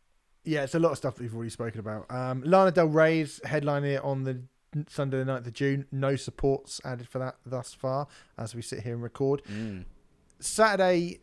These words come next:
Speaker 1: the eighth of July and Thursday the sixth of July, Bruce Springsteen and the E Street Band are playing.
Speaker 2: Mm.
Speaker 1: Plenty more to be announced, but the Chicks are main support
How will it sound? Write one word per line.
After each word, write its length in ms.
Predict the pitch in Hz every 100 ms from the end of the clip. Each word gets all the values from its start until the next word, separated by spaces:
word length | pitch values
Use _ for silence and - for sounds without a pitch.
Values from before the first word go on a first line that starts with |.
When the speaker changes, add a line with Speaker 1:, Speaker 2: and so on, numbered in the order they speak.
| _
Speaker 1:
the 160 | 143 151
eighth 220 | 156 135
of 80 | 135
July 240 | 143 135
and 140 | 131 131
Thursday 300 | 156 143 131
the 60 | 123
sixth 400 | - - - -
of 100 | 117
July, 400 | 127 117 117 117
Bruce 260 | - 170 -
Springsteen 600 | - 147 135 139 127 117
and 120 | 117
the 120 | 113 143
E 100 | 139
Street 300 | - 117 -
Band 260 | 107 92
are 140 | 123 180
playing. 220 | 226 151
Speaker 2:
Mm. 180 | 104 92 90 - _ _ _ _ _ _
Speaker 1:
Plenty 260 | - 214 170
more 140 | 165
to 100 | 143
be 120 | 139
announced, 420 | 135 143 135 - -
but 120 | 135
the 80 | -
Chicks 800 | - - 247 - - - - - _ _ -
are 320 | 123 123 123
main 260 | 139 160
support 500 | 151 - - 156 110